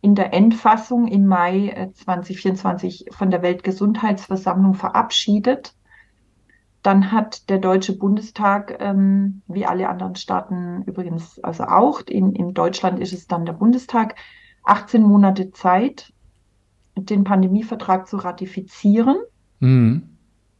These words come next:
Speaker 1: Und müsste eigentlich dann dieses Vertragswerk vorher auf Vereinbarkeit mit dem Grundgesetz, ähm, geprüft haben.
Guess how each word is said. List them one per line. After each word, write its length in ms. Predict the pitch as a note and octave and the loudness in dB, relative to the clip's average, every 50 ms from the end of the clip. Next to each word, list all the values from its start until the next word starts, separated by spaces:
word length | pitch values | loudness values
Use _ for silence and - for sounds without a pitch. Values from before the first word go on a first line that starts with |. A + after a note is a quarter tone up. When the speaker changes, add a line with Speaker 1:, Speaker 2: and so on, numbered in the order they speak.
| _ - - - - - _ _ _ - - | _ -20 -20 -20 -20 -20 _ _ _ 0 4
Speaker 1:
Und 240 | A#3 A#3+ A3+ A3+ | 6 6 6 6
müsste 520 | G3+ G3 A3 B3+ B3+ - - C#4+ - - - | 8 6 6 6 4 0 -2 -2 0 2 4
eigentlich 880 | F#3+ F#3 F#3+ G#3 A#3 B3 A#3+ B3+ B3 A#3 A3+ A3+ G3 G#3 G3+ - _ | 4 4 6 4 4 2 2 2 0 0 0 0 -4 -6 -6 -8 _
dann 260 | - F#3 F3+ G3 G#3 G3+ | -4 -4 0 0 0 0
dieses 480 | G3 G3 G3 F#3+ F#3+ - G3 F#3+ - | 0 -2 -4 -4 -4 -6 -10 -10 -10
Vertragswerk 920 | _ - F#3+ F#3+ - E3+ E3 F3 F#3 - - - - G#3 G#3 G#3 A3 - - | _ -14 -14 -12 -4 0 0 0 0 -2 -10 -14 -4 -2 0 0 0 -2 -8
vorher 480 | - - F#3 F#3 F#3+ F#3+ A3+ - - - | -6 -2 0 0 0 2 0 0 0 0
auf 160 | F#3+ F#3+ - | -2 -2 -2
Vereinbarkeit 760 | G3 - - E3 E3 E3 E3 E3 E3+ E3 - F#3+ F#3+ F#3+ G3 | -4 -2 -2 -4 -6 -4 -4 -4 -6 -6 -6 -8 -8 -6 -6
mit 100 | F#3 G3 | -8 -6
dem 160 | F#3 F#3+ F#3+ | -4 -6 -6
Grundgesetz, 800 | - - D4+ F#4+ - - A#3+ - - F3 E3+ E3 - _ - - - | -4 -4 -6 -6 -4 -8 -10 -8 -6 -8 -8 -10 -10 _ -20 -16 -10
ähm, 320 | - F#3+ F#3+ F#3+ F#3+ F#3+ | -6 -4 -2 -2 -2 -2
geprüft 520 | F#3+ G#3 G3+ - - A#3+ A#3 A3+ - - - | -2 -4 -8 -2 0 0 0 0 -2 -10 -10
haben. 400 | F3 E3 D#3+ E3 E3 E3 E3 | -10 -10 -8 -8 -10 -10 -12